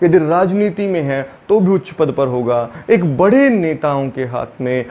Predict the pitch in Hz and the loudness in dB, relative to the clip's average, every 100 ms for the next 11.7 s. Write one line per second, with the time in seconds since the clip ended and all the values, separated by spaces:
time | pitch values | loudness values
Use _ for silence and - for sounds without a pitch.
0 | - 156 143 190 139 160 180 226 240 247 | -10 -4 2 2 2 -4 -4 -2 0 -2
1 | - - 151 151 143 208 180 139 - 156 | -4 -8 -4 -4 0 0 0 0 -2 -4
2 | 165 143 120 135 151 185 175 - - - | -2 -2 -2 -4 -2 0 -2 -6 -16 -20
3 | - 123 131 123 120 - - - 156 156 | -16 -8 -4 -4 -4 -8 -14 -6 2 4
4 | 160 160 226 214 160 135 127 - 127 117 | 4 2 0 0 0 -4 -4 -6 -6 -8
5 | - - 180 160 123 135 117 117 - - | -14 -14 -6 -4 -2 -2 -2 -4 -10 -14
6 | - 117 117 - - - - 165 127 160 | -12 -12 -12 -16 -20 -10 0 2 4 4
7 | 190 117 143 147 131 - - 139 143 135 | 4 4 -4 -4 -4 -8 -12 -8 -6 -4
8 | 151 170 233 226 170 131 131 135 135 139 | -4 -2 0 0 0 -2 -2 -2 0 0
9 | 139 139 139 185 226 156 - 151 147 143 | 0 0 -4 -6 -2 -4 -2 -2 0 -2
10 | 143 127 123 123 131 131 120 - - - | 0 -2 -2 -2 0 2 0 -6 -16 -2
11 | 165 143 165 170 160 - | 0 2 2 2 0 -2